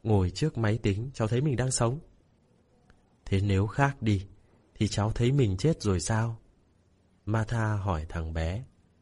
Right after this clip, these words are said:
Bà đã bắt đầu hiểu nó. Không phải chết rồi, mà là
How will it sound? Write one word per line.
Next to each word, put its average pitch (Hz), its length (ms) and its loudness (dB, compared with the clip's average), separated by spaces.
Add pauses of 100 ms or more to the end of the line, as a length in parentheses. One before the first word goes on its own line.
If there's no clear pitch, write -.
Bà 120 140 6
đã 113 120 6
bắt 170 160 2
đầu 107 220 2
hiểu 87 300 -2
nó. 90 280 -2 (1200)
Không 143 140 2
phải 90 160 -2
chết 156 260 -2
rồi, 107 460 2 (280)
mà 98 200 2
là 87 380 0